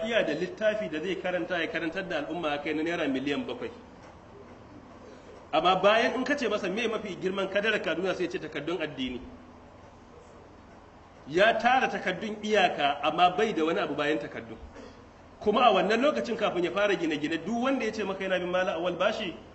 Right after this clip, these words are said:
to, ya ci bashi ya sai takaddu ne. Sun yi tafiya wani aikin hajji da ɗan uwa Doctor Salisu Shehu.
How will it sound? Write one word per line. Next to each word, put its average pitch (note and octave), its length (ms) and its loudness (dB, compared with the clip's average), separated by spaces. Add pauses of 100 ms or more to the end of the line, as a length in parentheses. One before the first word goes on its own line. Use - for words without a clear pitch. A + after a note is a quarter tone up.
(120)
to, D#3 100 -4
ya F3 140 0
ci G3 100 -6
bashi F#3+ 260 -2
ya E3 100 0
sai D#3+ 120 -2
takaddu C3 420 -10
ne. A2 100 -10 (1800)
Sun A3 260 -2
yi C#4 60 4
tafiya G#3 380 2
wani F3+ 160 2
aikin F#3+ 260 0
hajji F3 180 -2
da D#3 160 -2
ɗan E3 100 0
uwa F3 160 0
Doctor D3 240 -4
Salisu D#3 360 -2
Shehu. B2+ 280 -6